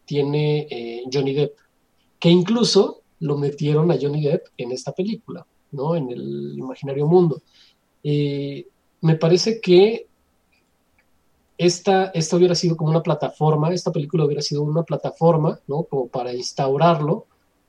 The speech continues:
eh, como un similar, un símil de, eh, de Johnny Depp, pero sabiendo que, eh, digamos, la capacidad histriónica de, de Heath Ledger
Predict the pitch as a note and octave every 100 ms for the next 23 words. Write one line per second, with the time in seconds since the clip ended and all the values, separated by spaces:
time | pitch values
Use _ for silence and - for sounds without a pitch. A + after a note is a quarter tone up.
0 | _ _ _ _ _ _ _ D#3 C3 C3
1 | B2+ B2+ - C3+ C3+ C#3 D3+ D#3 D#3 D3+
2 | D3+ D3 C#3 C3 C3 B2+ B2 - _ _
3 | _ - D#3 D3+ D#3 D3+ D#3 - E3+ E3+
4 | F3+ E3 D#3 G3+ C#3 C3+ E3 - A#2+ A#2+
5 | A#2 - - A#2+ E3 F3 F3+ - - _
6 | _ _ _ C4 A#3+ A#3+ - - _ _
7 | _ _ _ _ - D3 C#3+ D#3+ E3+ E3
8 | F#3+ A3 - - D#3 F3 G#3+ - _ B2
9 | B2 B2 B2 B2+ B2 - C3+ C3+ D3+ D3+
10 | C3+ D3 - B2+ - C#3 D3 - D3 D#3
11 | D3 C3 C3 A#2+ A#2 A2+ C3+ - - C#3+
12 | C#3+ D#3+ - C#3+ A3